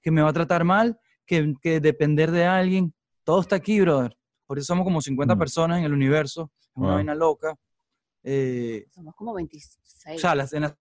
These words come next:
Speaker 1: escena estaban aquí cincuenta personas,
Speaker 4: No,
Speaker 1: brother.
Speaker 4: éramos
Speaker 3: Claro.
Speaker 4: veinte.
Speaker 2: Mm.
Speaker 3: Contractors y
Speaker 2: Mm.
Speaker 1: No
Speaker 3: vainas
Speaker 1: vale. ¿Sí?
Speaker 3: extras.
Speaker 4: Sí.
Speaker 1: Ok. Bueno, pero, marico, para mí esos son, o sea,
Speaker 3: Claro,
Speaker 1: veinte
Speaker 3: ya.
Speaker 1: personas, de, de, de, éramos
Speaker 3: Claro.
Speaker 1: tres.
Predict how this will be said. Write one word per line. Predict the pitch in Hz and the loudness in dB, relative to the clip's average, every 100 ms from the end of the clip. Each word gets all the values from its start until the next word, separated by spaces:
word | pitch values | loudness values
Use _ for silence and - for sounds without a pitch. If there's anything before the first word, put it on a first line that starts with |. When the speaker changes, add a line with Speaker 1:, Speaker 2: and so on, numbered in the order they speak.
| - | -6
Speaker 1:
escena | 165 190 | -2 0
estaban | 202 208 | 0 0
aquí | 190 220 220 - | 0 -2 -4 -6
cincuenta | - 165 180 175 180 | -4 -2 0 0 0
personas, | 165 151 131 | -2 -2 -2
Speaker 4:
No, | 120 | -2
Speaker 1:
brother. | 120 | -4
Speaker 4:
éramos | 120 165 | -4 0
Speaker 3:
Claro. | 117 107 | 2 2
Speaker 4:
veinte. | 95 214 101 | 0 -2 -2
Speaker 2:
Mm. | 90 85 - _ | -2 -4 -16 _
Speaker 3:
Contractors | 110 104 - 104 107 104 95 95 | -6 -4 0 2 2 0 -4 -2
y | 95 | -2
Speaker 2:
Mm. | |
Speaker 1:
No | 95 | -2
Speaker 3:
vainas | 101 101 | 0 0
Speaker 1:
vale. | 135 135 107 101 - | 0 0 -4 -12 -2
¿Sí? | |
Speaker 3:
extras. | 208 262 277 196 190 202 | 0 0 -2 -6 -8 -8
Speaker 4:
Sí. | 240 254 - _ _ _ - | -8 -10 -12 _ _ _ -18
Speaker 1:
Ok. | 131 135 113 - | -12 -8 -2 0
Bueno, | 190 180 | 2 2
pero, | 147 147 | 2 0
marico, | 139 165 185 147 | 2 2 2 2
para | 151 | 2
mí | 151 | 2
esos | 151 185 | 2 2
son, | 196 214 247 | 4 6 4
o | - - - | 0 -14 -2
sea, | - | 2
Speaker 3:
Claro, | 117 | 4
Speaker 1:
veinte | 170 170 | 4 4
Speaker 3:
ya. | 214 | 6
Speaker 1:
personas, | 208 208 233 220 | 6 6 6 6
de, | 185 170 | 4 2
de, | 147 156 156 | 0 -4 2
de, | 156 | 2
éramos | 165 208 | 4 4
Speaker 3:
Claro. | 190 196 | 4 2
Speaker 1:
tres. | 247 - | 0 -4